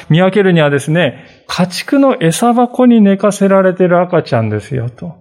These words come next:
普通はそういうところに寝かせないですね。これでももしそういう赤ちゃんがいれば、その赤ちゃんこそが、あー、救い主なんだと。そういう赤ちゃんを探せばいいんだと。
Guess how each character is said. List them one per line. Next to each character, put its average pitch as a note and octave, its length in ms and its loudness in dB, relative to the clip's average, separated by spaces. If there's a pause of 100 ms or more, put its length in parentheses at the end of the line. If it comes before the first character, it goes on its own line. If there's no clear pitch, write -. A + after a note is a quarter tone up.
(480)
普 - 140 -16
通 E3+ 120 -2
は F3 120 2
そ E3 120 -2
う - 20 2
い E3 40 0
う - 20 -4
と D#3+ 100 0
こ D#3 80 -2
ろ B2+ 60 0
に G#2+ 80 0
寝 G#2 120 -4
か C3+ 100 -2
せ E3+ 140 -4
な G3 120 0
い G3 60 -2
で C3+ 60 -6
す - 160 -10
ね。 F#3+ 340 -4 (720)
こ F3 60 2
れ G#3 60 4
で G#3 40 4
も C#3 120 2
も G#3+ 100 2
し F#3+ 160 -2
そ G3 260 0
う D#4+ 60 2
い D#4 200 4
う - 80 -8 (260)
赤 D#3 260 -2
ち D#3+ 100 -2
ゃ C3+ 60 2
ん C3 40 2
が B2 100 2
い A#2+ 60 2
れ A2 100 -2
ば、 A#2 120 -6
そ F#3+ 220 -4
の D4+ 140 4
赤 F4+ 200 0
ち D4+ 100 -6
ゃ D4+ 40 0
ん B3+ 100 2
こ A#3 140 -6
そ F3 160 -2
が、 B2+ 340 0 (440)
あ E3+ 760 -12
ー、 C#3+ 40 -14
救 - 300 -4
い G#2+ 40 0
主 F#2+ 280 -4
な D#2 160 -4
ん D2+ 100 -8
だ - 200 -16
と。 - 120 -20
そ - 160 -4
う A#3+ 40 2
い D4+ 40 0
う - 20 0
赤 E4+ 140 -2
ち - 60 -4
ゃ G#3+ 40 0
ん D#3+ 40 0
を C#3 40 0
探 C#3+ 240 -2
せ D3 100 -2
ば B2 140 0
い A2 40 2
い G#2+ 40 0
ん F#2+ 100 -2
だ F#2 140 -8
と。 - 100 -20